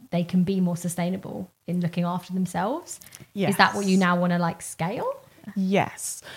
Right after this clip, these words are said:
Speaker 2: So essentially the program is an introduction of tools and resources that someone can use in
Speaker 1: Mm-hmm.
Speaker 2: order to then, um, sustain their own mental health and their well-being maintenance, which I think is really important, because sometimes we're not really given the space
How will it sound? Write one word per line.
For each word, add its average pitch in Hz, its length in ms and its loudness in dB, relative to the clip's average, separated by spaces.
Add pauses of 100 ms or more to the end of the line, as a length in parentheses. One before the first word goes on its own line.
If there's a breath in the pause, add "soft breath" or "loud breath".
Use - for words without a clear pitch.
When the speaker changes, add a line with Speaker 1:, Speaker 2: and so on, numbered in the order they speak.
(140)
Speaker 2:
So 214 280 6
essentially 233 640 6
the 196 100 2
program 196 540 6
is 165 320 2
an 175 220 4
introduction 180 1040 2 (220 soft breath)
of 175 200 0
tools 180 460 4
and 165 100 4
resources 165 680 0
that - 140 -6
someone 160 300 2
can 170 200 0
use 170 520 4
in 175 160 6
Speaker 1:
Mm-hmm. 190 100 6
Speaker 2:
order 180 240 4
to 170 220 0
then, 165 500 4 (540 soft breath)
um, 165 720 6
sustain 175 680 6
their 175 240 6
own 170 440 4
mental 170 340 2
health 156 320 0
and 160 100 0
their 156 80 2
well-being 160 440 2
maintenance, 160 600 -2
which - 140 -4
I 170 60 4
think 175 200 2
is 170 120 -2
really 170 160 2
important, - 560 -2
because 180 280 0
sometimes 196 600 4
we're 185 100 6
not 190 220 6
really 180 180 6
given 170 380 2
the 170 80 -4
space 165 600 0